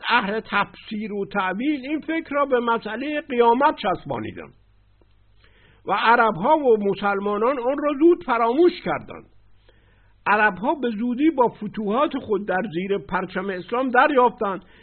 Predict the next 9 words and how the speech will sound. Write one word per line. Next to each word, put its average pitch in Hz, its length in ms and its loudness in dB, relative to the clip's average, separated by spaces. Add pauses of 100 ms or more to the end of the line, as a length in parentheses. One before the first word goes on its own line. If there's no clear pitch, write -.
(180)
که 208 100 -4
زندگی 214 560 2
به 269 140 -2
زیستن 254 560 0
بیش 349 240 2
از 277 160 2
آن 254 160 0
که 233 120 0
محمد 202 440 2